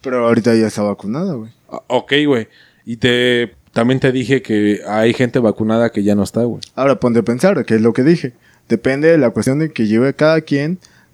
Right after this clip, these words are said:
Speaker 1: para llevar ese trabajo, ¿no, güey?
Speaker 2: Pero no
Speaker 1: Porque
Speaker 2: es el
Speaker 1: ya
Speaker 2: punto,
Speaker 1: es más
Speaker 2: güey.
Speaker 1: cuestión
Speaker 2: El
Speaker 1: personal. O sea, un albañil, ¿tú crees que se arriesga la vida porque quiere? No, valedor. Es porque no hay de otra. Lo mismo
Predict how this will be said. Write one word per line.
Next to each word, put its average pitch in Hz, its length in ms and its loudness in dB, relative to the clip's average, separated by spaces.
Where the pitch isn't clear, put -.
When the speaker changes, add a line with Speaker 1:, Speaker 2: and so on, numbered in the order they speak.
Speaker 1:
para 120 680 -2
llevar 117 340 2
ese 104 160 -6
trabajo, 120 680 0
¿no, 139 180 0
güey? 123 180 -2
Speaker 2:
Pero 123 160 0
no 135 60 -2
Speaker 1:
Porque 165 140 0
Speaker 2:
es - 20 4
el - 60 2
Speaker 1:
ya 170 160 2
Speaker 2:
punto, 170 40 2
Speaker 1:
es - 20 2
más 117 80 0
Speaker 2:
güey. 117 120 2
Speaker 1:
cuestión 117 160 2
Speaker 2:
El 123 80 4
Speaker 1:
personal. 160 440 -4
O 135 100 0
sea, 151 260 0
un 196 180 2
albañil, 196 360 2
¿tú 196 120 0
crees 196 220 2
que 185 140 2
se 156 100 -2
arriesga 160 380 2
la 156 100 6
vida 175 160 6
porque 131 320 -2
quiere? 180 220 0
No, 156 220 -4
valedor. 151 460 2
Es 143 100 -6
porque 139 240 0
no 147 80 -2
hay 160 80 0
de 156 80 4
otra. 160 320 0
Lo 123 100 0
mismo 151 680 2